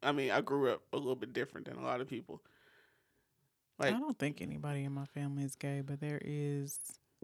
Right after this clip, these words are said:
Speaker 1: like my, like my uncle
Speaker 2: one interracial relationship.
Speaker 1: Like, two of my granddad's brothers are gay. One of 'em, like, he's been with m-,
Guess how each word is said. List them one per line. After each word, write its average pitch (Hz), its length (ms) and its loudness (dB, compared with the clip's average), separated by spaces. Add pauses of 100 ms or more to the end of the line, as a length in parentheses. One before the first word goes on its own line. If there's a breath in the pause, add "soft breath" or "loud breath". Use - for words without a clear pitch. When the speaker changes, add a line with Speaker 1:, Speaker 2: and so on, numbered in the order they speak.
(280)
Speaker 1:
like 156 160 -8
my, 160 180 2 (380)
like 156 220 6
my 165 120 2
uncle 175 520 -2 (180)
Speaker 2:
one 151 400 2
interracial 143 640 -2
relationship. 143 760 -4 (480)
Speaker 1:
Like, 139 280 2 (560)
two 208 160 8
of 196 80 8
my 147 280 6 (120)
granddad's 135 500 4
brothers 131 400 2
are 107 60 -4
gay. 117 360 2 (440)
One 151 220 2
of 156 60 2
'em, 151 280 -2 (560)
like, 139 220 2
he's 175 200 -2
been 143 360 2 (360)
with 160 300 -8
m-, - 120 -10